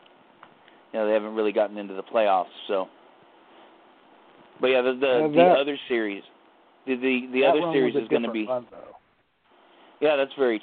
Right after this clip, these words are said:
Speaker 1: true. Very, very true. Oh, is it gonna be Ottavino, number zero?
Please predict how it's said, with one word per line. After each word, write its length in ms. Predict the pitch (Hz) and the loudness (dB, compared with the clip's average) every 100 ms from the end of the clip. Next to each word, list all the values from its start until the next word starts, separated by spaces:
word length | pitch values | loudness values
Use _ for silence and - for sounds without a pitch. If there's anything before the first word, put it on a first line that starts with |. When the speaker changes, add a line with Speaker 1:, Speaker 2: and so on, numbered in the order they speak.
| - | -2
Speaker 1:
true. 260 | 117 92 85 - _ _ _ _ _ - 117 | -2 -4 -8 -20 _ _ _ _ _ -14 -2
Very, 260 | 117 107 101 | 0 0 -4
very 300 | 104 98 95 | -6 -8 -8
true. 160 | - 90 - - _ _ _ _ _ _ _ _ _ - | -12 -14 -16 -20 _ _ _ _ _ _ _ _ _ -2
Oh, 100 | 143 _ _ _ _ _ _ _ _ _ - - - | -2 _ _ _ _ _ _ _ _ _ -20 -20 -20
is 60 | 120 | -16
it 60 | 117 | -12
gonna 140 | 123 | -10
be 320 | 117 117 113 - _ _ _ _ _ - _ _ _ _ _ _ _ _ _ _ - | -8 -8 -8 -14 _ _ _ _ _ -20 _ _ _ _ _ _ _ _ _ _ -6
Ottavino, 540 | 117 117 127 139 143 - - - _ - _ _ - - _ - _ _ - | -4 -4 -4 -4 -6 -12 -20 -20 _ -20 _ _ -20 -20 _ -20 _ _ -10
number 280 | 113 117 113 | -4 -4 0
zero? 380 | 120 131 143 | 2 2 0